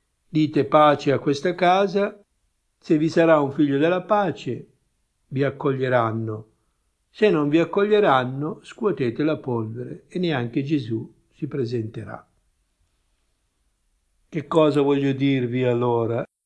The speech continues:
Eh, voglio dirvi a vigilare, prima di tutto a interiorizzare questo concetto.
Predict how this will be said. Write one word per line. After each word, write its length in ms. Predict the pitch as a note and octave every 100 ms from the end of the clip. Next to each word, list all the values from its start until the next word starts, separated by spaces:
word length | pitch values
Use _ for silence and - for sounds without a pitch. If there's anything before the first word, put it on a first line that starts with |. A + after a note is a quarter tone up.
| _ _ _ _
Eh, 160 | - D#3+
voglio 300 | F3 E3+ F3
dirvi 460 | D#3+ G3 D#3+ D#3+ D#3
a 80 | D3+
vigilare, 880 | D#3+ D3 D#3+ D3 B2+ A#2+ B2+ - - _ _
prima 200 | - C3+
di 120 | C3+
tutto 520 | B2+ G#3 G#3+ D#3 C#3 -
a 100 | D3
interiorizzare 1000 | C#3+ D3 C#3+ D3 C#3+ B2+ D3 D3+ C#3 A#2+
questo 340 | C#3 - C#3
concetto. 960 | - B2+ A#2+ - B2 A2+ - C#3+ C3+